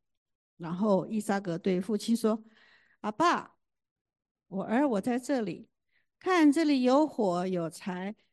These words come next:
但是哪里有做全燔祭的羔羊呢？”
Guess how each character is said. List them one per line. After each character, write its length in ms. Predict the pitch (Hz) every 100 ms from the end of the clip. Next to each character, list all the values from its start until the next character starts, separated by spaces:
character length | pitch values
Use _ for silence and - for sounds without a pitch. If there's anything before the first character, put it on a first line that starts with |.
| -
但 160 | 269
是 180 | 294 247
哪 240 | 240 220
里 120 | 254 254
有 160 | 185
做 260 | 143 226 190
全 340 | 190 196 170
燔 260 | 220 208 220
祭 160 | 262 285
的 160 | 226
羔 240 | 214 277 302
羊 280 | 262 226
呢？” 200 | 269 320